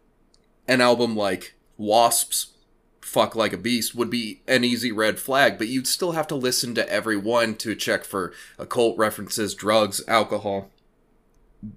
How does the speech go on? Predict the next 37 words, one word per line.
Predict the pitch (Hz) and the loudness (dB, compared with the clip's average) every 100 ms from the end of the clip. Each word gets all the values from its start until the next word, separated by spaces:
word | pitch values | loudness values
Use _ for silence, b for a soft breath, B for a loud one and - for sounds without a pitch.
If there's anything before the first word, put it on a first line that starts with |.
| _ - | _ -4
You | 127 | -2
know, | 85 76 - | -2 -4 0
like, | 107 - | 0 0
you | 113 135 139 | -8 -6 -4
would | 139 | 4
have | 139 131 - | 4 4 2
to | 139 | -2
check | - - 117 95 - | -2 0 0 0 -2
every | 107 107 98 101 | -2 -2 -6 -2
song. | - 135 135 82 64 - b b b b 113 | 0 4 2 0 -6 -20 b b b b 2
And | 117 | 2
with, | 120 113 - - | 2 2 0 4
like, | 113 92 - - | 4 4 -6 -14
Fuck | - 151 - | 0 2 4
Like | 123 107 | 2 2
a | |
Beast, | 90 139 151 - | 2 2 2 0
at | 117 | 0
least | 117 123 101 | -2 0 4
that | 120 135 | 6 4
one | 127 | 0
you're | 107 107 | -2 0
like, | 101 92 | 2 2
"All | 120 120 | 6 6
right, | 90 | 4
well, | 113 120 - | 0 0 4
like, | 117 104 | 4 4
this | 143 135 | 2 2
one's | 147 123 | 0 0
definitely | - 117 - 117 | 4 2 2 -2
gonna | 98 104 | 0 0
have | 95 104 98 | 2 2 2
some | 98 104 | 0 2
re-, | 101 - | 0 0
li-, | 117 110 110 | 0 2 4
like, | 107 90 | 2 2
some | - 117 98 95 | 0 0 -2 -6